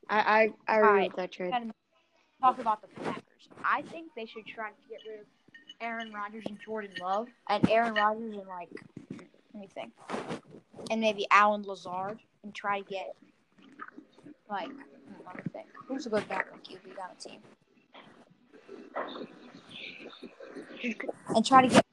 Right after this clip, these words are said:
Speaker 2: a Q B that could help them. I'm just trying to think of one right now.
Speaker 1: Jacoby
Speaker 2: Like,
Speaker 1: Brissett?
Speaker 2: They could go for Jacoby Brissett. Yeah, he's a ve-, he's a pretty good Q B. Or they could go for somebody like Jameis Winston. I think he can be good this year.
Speaker 1: Yeah, um, and, uh, I have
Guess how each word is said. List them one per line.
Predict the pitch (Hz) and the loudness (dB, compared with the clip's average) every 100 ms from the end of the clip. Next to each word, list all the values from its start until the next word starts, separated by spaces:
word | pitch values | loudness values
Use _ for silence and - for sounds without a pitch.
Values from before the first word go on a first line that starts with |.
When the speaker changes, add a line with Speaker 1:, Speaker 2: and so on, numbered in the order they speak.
| _ - 220 220 | _ -12 -10 -10
Speaker 2:
a | |
Q | 196 202 | -8 -4
B | 190 202 196 | 0 2 2
that | 185 - _ | 0 -2 _
could | - 196 | 2 4
help | 190 196 | 6 6
them. | 220 226 226 | 4 4 2
I'm | - 196 190 196 | 0 2 0 -2
just | - | -6
trying | 220 190 | -6 -4
to | |
think | 202 190 | -4 -6
of | 190 | -6
one | 196 | -6
right | 185 180 | -6 -6
now. | 190 196 226 _ - 208 - _ - - - | -4 -4 -6 _ -16 -16 -16 _ -20 -20 -2
Speaker 1:
Jacoby | 190 254 285 269 | 4 10 12 12
Speaker 2:
Like, | - | 10
Speaker 1:
Brissett? | 254 - 247 285 262 294 _ _ _ _ _ _ _ _ _ _ _ _ - | 8 10 10 10 4 -2 _ _ _ _ _ _ _ _ _ _ _ _ 2
Speaker 2:
They | 233 | 4
could | 226 277 | 4 4
go | 262 | 4
for | 254 | 4
Jacoby | 214 202 - 202 190 | 0 -4 -2 -2 -2
Brissett. | 185 - 190 185 | -8 -2 -2 0
Yeah, | 190 180 170 | -2 0 0
he's | 196 196 | -4 -8
a | 185 | -6
ve-, | 180 202 | -8 -6
he's | 202 | -8
a | - | -6
pretty | 185 180 | -6 -6
good | 175 | -6
Q | - | -2
B. | 185 180 | 2 10
Or | 226 254 | 12 12
they | 226 | 10
could | 190 | 6
go | 202 | 4
for | - | 4
somebody | 220 196 | -2 -2
like | 170 170 | -2 -4
Jameis | 190 185 165 | -2 -2 -6
Winston. | 180 180 - 208 | -10 -10 -8 -6
I | 180 | -6
think | 185 180 | -6 -12
he | 185 | -12
can | 180 | -10
be | |
good | 175 185 | -8 -8
this | 190 190 | -8 -8
year. | 196 - | -8 -4
Speaker 1:
Yeah, | 214 254 220 208 - | 6 8 8 6 6
um, | 226 226 220 214 - | 6 6 2 -2 0
and, | 247 240 226 | 2 2 4
uh, | 226 220 208 - - - _ - | 4 4 2 -6 -20 -20 _ 4
I | 240 | 6
have | 240 247 | 6 2